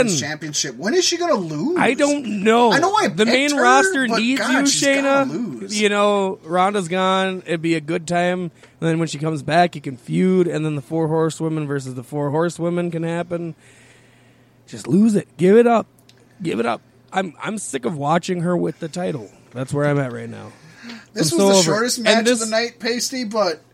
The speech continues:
Speaker 1: um, it, it's weird. I remember actually enjoying this match, but I honestly can't remember any of it.
Speaker 2: The fact,
Speaker 1: I can
Speaker 2: the,
Speaker 1: remember
Speaker 2: the fact
Speaker 1: all
Speaker 2: of the
Speaker 1: the
Speaker 2: matter
Speaker 1: other
Speaker 2: is,
Speaker 1: ones,
Speaker 2: Shayna
Speaker 1: but
Speaker 2: Baszler wrestled her last three championship matches without the help of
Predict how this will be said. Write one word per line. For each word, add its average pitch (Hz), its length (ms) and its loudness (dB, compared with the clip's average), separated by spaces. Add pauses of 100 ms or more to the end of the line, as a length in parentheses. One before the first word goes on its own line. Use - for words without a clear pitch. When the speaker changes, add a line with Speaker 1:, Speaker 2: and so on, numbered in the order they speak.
(100)
Speaker 1:
um, 185 320 -2 (100)
it, 190 100 -2 (340)
it's 226 200 -2
weird. 226 400 -2 (360)
I 220 100 2
remember 254 680 -2
actually 196 640 -4
enjoying 160 520 -4
this 226 160 -4
match, 226 360 -6
but 190 120 -4
I 180 100 2
honestly 202 400 -4
can't 185 320 -10
remember 160 640 -4
any 208 240 -4
of 220 160 -4
it. 311 140 -10 (280)
Speaker 2:
The 208 60 -4
fact, 247 340 0
Speaker 1:
I 240 80 4
can 302 100 4
Speaker 2:
the, 254 60 -4
Speaker 1:
remember 240 260 2
Speaker 2:
the - 60 6
fact - 180 4
Speaker 1:
all - 80 2
Speaker 2:
of 214 40 4
the 220 60 4
Speaker 1:
the 208 60 2
Speaker 2:
matter 202 220 6
Speaker 1:
other 180 60 8
Speaker 2:
is, 165 120 4
Speaker 1:
ones, - 100 -2
Speaker 2:
Shayna 190 240 2
Speaker 1:
but 175 80 2
Speaker 2:
Baszler 170 320 2
wrestled 156 480 2
her 143 120 4
last 147 380 0
three 156 200 2
championship 151 720 0
matches 151 460 -2
without 147 400 2
the 147 140 -2
help 147 280 -2
of 143 140 -6